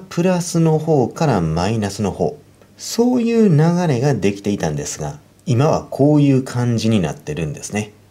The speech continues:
つまり、サファリングと書いておりますので、マイナスの状況。皆さん、そのマイナスの状況から最近のテクノロジーですね。アイティー技術の発達のおかげで、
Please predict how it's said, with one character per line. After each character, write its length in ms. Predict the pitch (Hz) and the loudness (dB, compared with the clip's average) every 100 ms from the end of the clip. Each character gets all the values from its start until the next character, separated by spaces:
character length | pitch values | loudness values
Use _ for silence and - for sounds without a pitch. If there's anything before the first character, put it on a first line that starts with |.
| _ | _
つ 120 | - | -2
ま 60 | 110 | -2
り、 60 | |
サ 260 | 78 - 139 | -2 -2 -2
フ 100 | - | 0
ァ 80 | 117 | 0
リ 140 | 87 | 0
ン 160 | 80 78 | -4 -6
グ 80 | - | -2
と 120 | 151 | 0
書 80 | 117 | 0
い 80 | 101 | 0
て 80 | 92 | 0
お 20 | |
り 80 | 85 | -2
ま 100 | 80 | -2
す 120 | - | 0
の 80 | 156 | 0
で、 120 | 92 | 0
マ 280 | 78 80 95 | 0 -2 0
イ 100 | 113 | 0
ナ 140 | 101 | -4
ス 100 | - | -4
の 120 | 87 | -4
状 180 | 76 78 | -4 -6
況。 340 | 73 76 57 - - _ | -6 -10 -10 -14 -20 _
皆 100 | 170 | -6
さ 100 | 139 | -6
ん、 20 | |
そ 120 | 120 156 | -2 0
の 80 | |
マ 260 | 123 110 143 | 2 2 2
イ 80 | 190 | 0
ナ 140 | 180 | -2
ス 120 | 170 | 0
の 160 | 165 151 | 0 2
状 220 | 139 143 | 2 2
況 260 | 139 135 131 | 2 0 -2
か 120 | 143 | -2
ら 180 | 175 180 | -2 -2
最 440 | 175 - 123 123 | -6 -6 -2 -2
近 340 | 117 - 110 104 | -4 -6 -4 -2
の 140 | 101 | -2
テ 180 | 98 104 | -4 -6
ク 120 | 110 | -2
ノ 80 | 123 | 0
ロ 80 | 104 | 0
ジ 120 | 143 | -2
ー 40 | |
で 100 | 131 | -10
す 100 | - | -8
ね。 160 | 151 131 - _ | -6 -6 -12 _
ア 120 | 107 | 0
イ 100 | 104 | 0
テ 200 | 98 - | -2 -4
ィ 100 | 98 | -2
ー 40 | 92 | -2
技 140 | 95 | -4
術 280 | 90 82 190 | -6 -4 0
の 120 | 196 | 2
発 200 | 147 143 | 2 -2
達 200 | - - | -2 -2
の 80 | 117 | -2
お 20 | |
か 120 | 92 | 0
げ 80 | 90 | -2
で、 160 | 120 | -2